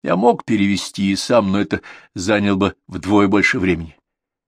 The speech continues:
Все мои мысли были лишь о прекрасной дочери доктора Форе,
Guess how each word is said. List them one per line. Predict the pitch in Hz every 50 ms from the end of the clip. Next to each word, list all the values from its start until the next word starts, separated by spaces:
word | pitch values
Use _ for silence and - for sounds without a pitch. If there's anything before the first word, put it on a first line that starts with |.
| _ _ _ _ _ _ _ _
Все | - - - - 98 101
мои | 95 95 92 95 95
мысли | 87 90 110 143 180 190 170 - - - 165
были | 147 160 156 156
лишь | 156 160 160 - - - -
о | 143 139
прекрасной | - - 147 - - - 143 147 143 - - 139 123 120
дочери | 101 123 139 135 - - 117 113
доктора | 120 123 - - 113 110
Форе, | - - 104 92 101 139 185 175 143 -